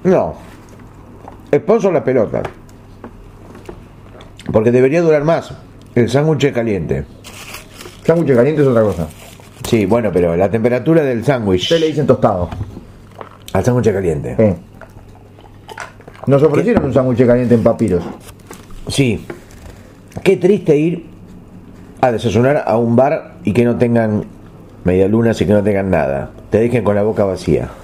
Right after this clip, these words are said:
Speaker 2: Y en mi caso, que no tomo café,
Speaker 1: Ujú.
Speaker 2: solamente te acompañé, o sea, no pude pedir nada. Porque si enseguida íbamos a comer.
Speaker 1: O sea que el tema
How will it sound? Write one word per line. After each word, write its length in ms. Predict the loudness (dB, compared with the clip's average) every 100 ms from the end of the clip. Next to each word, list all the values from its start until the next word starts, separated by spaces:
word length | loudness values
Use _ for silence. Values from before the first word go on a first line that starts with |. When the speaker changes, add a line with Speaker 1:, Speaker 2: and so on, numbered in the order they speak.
| -20 -20 -20 -20 -20 -20 -20 -20 -10 2
Speaker 2:
Y 80 | 4
en 60 |
mi 100 | 4
caso, 220 | 2 2
que 60 | 0
no 100 | 2
tomo 180 | 2 2
café, 360 | 2 2 0 -4 -16 -16 -14 -14 -6
Speaker 1:
Ujú. 180 | 0 4
Speaker 2:
solamente 340 | 4 2 0
te 100 | 2
acompañé, 480 | 2 2 2 2 0
o 40 | 2
sea, 100 | 2
no 100 | 4
pude 140 | 2
pedir 160 | 2 0
nada. 400 | 0 -2 -6 -12 -20 -20 -20 -20 -20 -20 -20 -20 -20 -20 -20 -20 -20 -8
Porque 140 | -2 0
si 60 |
enseguida 280 | 4 4 6
íbamos 260 | 4 2 0
a 80 | 2
comer. 240 | 2 -2 -6 -18 -20 -20 -20 -20 -20 -20 -20 -20 -20 -20 -20 -20 -20 -20 -20 -20 -20 -20 -20 -20 -20 -20 -20 -20 -20 -20 -20 -20 -14 -4
Speaker 1:
O 100 | 0
sea 120 | 2 2
que 100 | 2
el 80 |
tema 400 | 2 2 2 -4